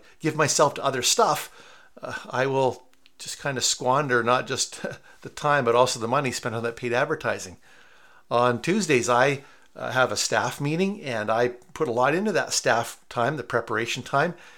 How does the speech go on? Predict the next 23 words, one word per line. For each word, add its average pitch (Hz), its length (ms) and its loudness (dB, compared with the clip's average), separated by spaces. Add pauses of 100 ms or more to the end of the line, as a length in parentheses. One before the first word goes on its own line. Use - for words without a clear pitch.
(260)
And 117 140 -6
so - 120 -2
I 123 60 2
do 123 160 -4
that 147 200 0
right 113 160 -2
out 127 120 0
of 120 80 -8
the 127 60 -2
gate. 175 360 -6 (360)
Wednesday, 147 340 0
the 151 120 0
primary 139 720 2
creative 147 360 -4
energy 139 380 0
is 135 140 -2
sermon 165 320 0
preparation. 110 600 -2 (280)
Thursday, 165 460 2
the 143 160 0
primary 131 500 2
creative 123 400 -2
is, 123 400 -2